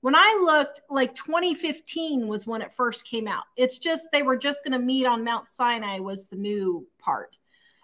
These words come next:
So Susan B says, "Thou shalt not believe the news." <laughs> Yeah. No, it's a real thing that they have going around. It's a real thing. It's just absolutely stupid. Um, but, you know, so, yeah.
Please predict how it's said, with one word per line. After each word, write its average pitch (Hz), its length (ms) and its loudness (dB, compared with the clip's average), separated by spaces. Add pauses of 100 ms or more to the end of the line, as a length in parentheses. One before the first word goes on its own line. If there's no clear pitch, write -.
(240)
So 262 480 4
Susan 269 360 -2
B 269 120 2
says, 247 260 -2
"Thou 247 200 4
shalt 233 340 -2
not 247 260 2
believe 240 320 -4
the 220 80 -4
news." 190 440 -4
<laughs> - 80 -18
Yeah. - 200 2 (320)
No, 339 200 12
it's 453 180 8
a 466 140 10
real 480 300 8
thing 415 260 4
that 311 160 0
they 330 120 8
have 339 320 10
going 320 280 4
around. 240 460 4
It's 254 140 -2
a 330 80 -2
real 285 300 0
thing. 226 400 -2
It's 220 140 -4
just 233 260 -2
absolutely 254 560 2
stupid. - 600 -6 (760)
Um, 220 840 4
but, 220 320 6
you 262 160 0
know, 196 340 -2 (320)
so, 262 840 4 (1160)
yeah. 240 420 4